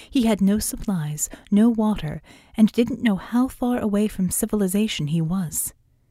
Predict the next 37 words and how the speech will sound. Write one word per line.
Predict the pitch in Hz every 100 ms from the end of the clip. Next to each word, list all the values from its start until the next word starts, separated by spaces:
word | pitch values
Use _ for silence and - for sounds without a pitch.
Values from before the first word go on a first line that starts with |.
| _ _ - -
His | 240 -
clothes | - 247 254 - -
were | 226
tattered | - 214 220 233 226 -
and | 202 165
burned. | 175 147 135 139 - - _ _ _ -
It | 196
was | 214 202
nighttime, | 214 240 - 147 139 147 - - -
and | 220
the | 208
temperature | - 277 277 277 - 269
had | 247 -
plunged | - 220 208 208 -
as | 196
soon | - - 247 247
as | 220 185
the | -
sun | - - 208
went | 190 214
down. | - 156 139 139 143 _ _ _ _ _ _ _ _ _ _ -
He | 214
was | 185 -
trained | 240 254 247 -
to | 226
survive | - 196 220 220
in | 170
extreme | 170 - 208 185
situations, | - - 190 202 220 - 143 - - -
but | 226 - - -
between | 233 - 294
the | 277
drugs | 220 208 233 -
coursing | - 277 277 285
through | 254 254
his | 226 -
system | 254 - 151